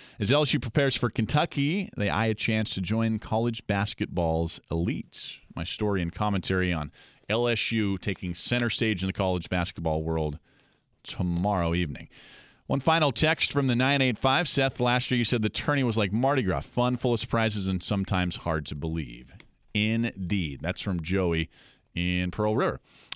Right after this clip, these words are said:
Text from the five oh four, go support local semi-pro teams. Yeah, just like Nola Gold, three and oh rugby team. We had their general manager, Ryan Fitzgerald, on last week. Nola Gold now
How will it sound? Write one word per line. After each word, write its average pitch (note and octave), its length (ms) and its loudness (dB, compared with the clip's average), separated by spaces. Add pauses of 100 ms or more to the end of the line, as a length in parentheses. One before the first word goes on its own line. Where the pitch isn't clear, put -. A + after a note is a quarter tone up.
Text C#3+ 200 2
from D3+ 80 0
the C#3 80 2
five C#3+ 200 4
oh C3+ 80 2
four, D#3 200 2
go C3+ 160 4
support C3+ 320 0
local C3 500 2
semi-pro C#3 500 0
teams. D2 340 -6
Yeah, E3+ 360 2
just C3 360 2
like C#3 460 2
Nola E3 280 4
Gold, G#3 440 2
three D#3 220 4
and A#2 100 2
oh D2 200 -2
rugby G#2 360 2
team. F#3 240 0
We E3+ 80 2
had C#3 160 2
their A#2+ 60 4
general A#2 300 2
manager, D3 340 0
Ryan A2 220 2
Fitzgerald, A2 420 0
on G2+ 120 2
last A2 260 0
week. F3+ 140 -2
Nola G#2+ 240 2
Gold B2+ 180 0
now A#2 160 0